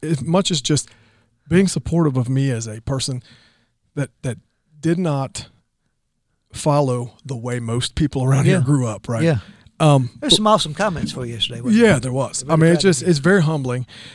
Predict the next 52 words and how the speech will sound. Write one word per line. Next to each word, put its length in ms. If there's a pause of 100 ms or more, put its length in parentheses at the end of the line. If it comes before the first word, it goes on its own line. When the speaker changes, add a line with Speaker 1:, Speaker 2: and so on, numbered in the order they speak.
(140)
Speaker 1:
And 120
it's 160
one 100
of 60
those 140
things 160
where 80
you 60
just 200
go, 180
"Man, 400
you 120
know, 160 (960)
I 140
wish 480 (180)
that 240 (140)
I, 360
you, 280
I 140
just 220
want 240
everyone 440
in 100
church 380 (320)
to 120
just 300
be 200
that 280
for 360
one 400
other 260
person 500 (120)
Speaker 2:
Yeah. 260
Speaker 1:
in, 160
in 180
church, 460 (140)
you 120
know." 220 (160)
And 100
Speaker 2:
And 40
Speaker 1:
I 40
Speaker 2:
we 60
Speaker 1:
hope 180
I 160
am. 200
I 100
hope, 280
I 140
hope 240
I 140
am 140
from 240